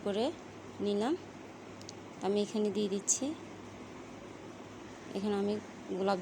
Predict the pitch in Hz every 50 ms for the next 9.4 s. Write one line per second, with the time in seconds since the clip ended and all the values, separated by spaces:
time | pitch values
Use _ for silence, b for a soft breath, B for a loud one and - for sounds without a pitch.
0 | 175 - 208 196 190 196 190 - 214 214 - - 220 214 208 208 208 208 196 202
1 | 202 196 202 208 226 269 311 - - - - - - - - - - - - -
2 | - - - - - - - - - - - 190 180 196 208 208 202 202 208 208
3 | 202 202 - - - - - - - - 196 190 - - 233 233 - - 226 220
4 | 220 214 214 208 208 208 208 214 214 214 - 214 202 196 196 190 180 196 196 196
5 | 202 196 214 202 - - - 233 254 320 381 381 - - - - - - - -
6 | - - - - - - - - - - - - - - - - - - - -
7 | - - - - - - - - - - - - - - - - 196 202 208 214
8 | 214 202 196 196 190 196 196 190 196 185 202 202 196 185 190 185 - - 214 202
9 | 196 - - 190 185 - 202 214